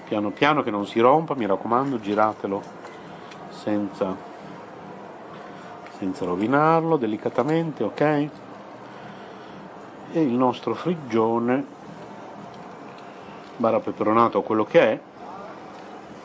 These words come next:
vediamo che punto è, potremmo anche spegnerlo. Sì, questo lo possiamo spegnere. Ok, questo è pronto.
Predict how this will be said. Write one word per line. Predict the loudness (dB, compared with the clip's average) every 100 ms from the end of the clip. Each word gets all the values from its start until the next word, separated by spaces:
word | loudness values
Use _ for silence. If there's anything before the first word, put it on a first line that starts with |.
| -16 -16 -16 -12 -10 -8
vediamo | -2 2 4 4 2 -2 -10 -16 -14 -14 -14 -14 -16
che | -16 -12
punto | -8 -4 4 4
è, | 4 -6 -16 -10
potremmo | 2 6 8 8
anche | 6 4
spegnerlo. | 0 -2 -4 0 0 0 -2 -6 -14 -16 -16 -16 -16 -16 -16 -16 -16 -14 -14 -14
Sì, | -4 2 2 0 -12 2
questo | 2 4 6
lo | 4
possiamo | 4 2 4 4 0 -8
spegnere. | -10 -4 -2 -2 -4 -6 -10 -14 -14 -14 -16 -16 -16 -14 -10 -10 -10 -14 -16 -16 -16 -16 -16 -16 -16 -16 -16 -16 -16 -12 0
Ok, | 0 2 -2 -2 -14 -16 -16 -16 -16 -14 -14 -14 -6
questo | -2 0 4
è | 2
pronto. | 2 -6 -6